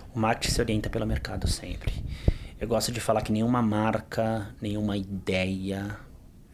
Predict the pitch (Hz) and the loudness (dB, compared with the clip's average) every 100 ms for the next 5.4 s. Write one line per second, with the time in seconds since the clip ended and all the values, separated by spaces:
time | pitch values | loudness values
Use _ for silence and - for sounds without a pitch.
0 | - - - - - - 123 107 107 104 | -20 -20 -20 -10 4 6 6 0 0 2
1 | 110 92 101 101 - 101 101 101 101 92 | 2 2 2 0 0 0 2 2 0 -2
2 | 104 98 98 95 98 95 - 104 95 - | 0 0 0 -2 -4 -4 -2 0 0 0
3 | 98 - 98 - 95 95 - 95 95 98 | 0 2 0 0 -4 -4 -4 -4 -2 -2
4 | 95 95 - 95 95 101 95 101 95 95 | -4 -2 -4 -4 -6 -8 -6 -4 -4 -4
5 | 90 - - - | -8 -8 -12 -12